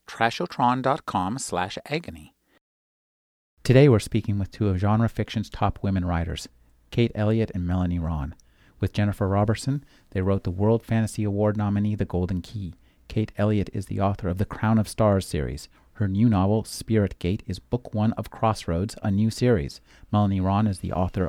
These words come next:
of Dragon Prince series and the Dragon Star series.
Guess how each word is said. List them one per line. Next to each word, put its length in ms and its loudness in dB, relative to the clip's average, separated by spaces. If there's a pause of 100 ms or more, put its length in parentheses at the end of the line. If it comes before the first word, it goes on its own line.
of 140 -6 (280)
Dragon 400 2
Prince 300 -2
series 380 4 (100)
and 280 2
the 140 2
Dragon 420 4
Star 380 6
series. 400 0